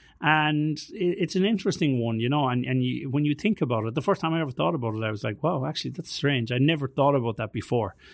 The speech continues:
you know? Um, so you have to look at what are your relationships like with other men. Are they open and honest? What do you talk about with your male friends? Do you joke about put down women and girls, make light of violence?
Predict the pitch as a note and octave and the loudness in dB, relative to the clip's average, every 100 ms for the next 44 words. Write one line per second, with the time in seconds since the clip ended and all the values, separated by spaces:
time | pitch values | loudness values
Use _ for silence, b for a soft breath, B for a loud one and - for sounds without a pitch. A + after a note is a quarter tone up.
0 | B - A#2 D3 - B B B B B | B -4 0 -2 -4 B B B B B
1 | B C3+ C3+ C#3 C#3 C3+ B B B _ | B 4 4 4 0 -4 B B B _
2 | _ - - G#3+ F#3+ F#3 - - F3 G#3+ | _ -10 2 4 6 4 0 0 2 2
3 | B3 G#3+ G#3 E3 D3+ - F3+ B3 B3+ F3+ | -2 0 2 2 -2 2 2 2 0 2
4 | D3 C#3 D3 D3 C#3+ B2+ C3+ B2+ B2 - | 2 2 0 -4 -6 -2 0 0 -2 -2
5 | C3 A#2+ A2+ A2+ G2+ G2+ - G#2+ A2 A2+ | -2 0 0 -2 -4 -8 -4 0 2 2
6 | A#2+ C3 A#2 A2 A#2+ F#3 - - - A#2+ | 2 0 0 0 -2 -4 -10 -6 -2 0
7 | B2+ B2+ B2 B2+ B2 A#2+ A#2+ A#2+ A#2 C3 | 0 0 0 0 -2 0 -2 -2 -2 -2
8 | D3 F3+ - - B B B A#2+ A2+ B2+ | -2 -4 -8 -20 B B B 0 2 4
9 | C3+ C3 B2 C3 B2+ - D#3 - C3 C3+ | 2 2 0 0 0 -6 -6 -2 0 2
10 | C3 B2 A2+ G#2+ B2 B2+ C3 B2+ B2 B2 | 0 0 -4 -2 0 0 0 -2 0 0
11 | B2 A#2+ A2+ A2+ A#2+ C3+ C#3 A#2+ B2+ B2+ | 0 -2 0 0 0 0 -4 -4 0 0
12 | C3 D3+ F3 - | 0 -2 -6 -8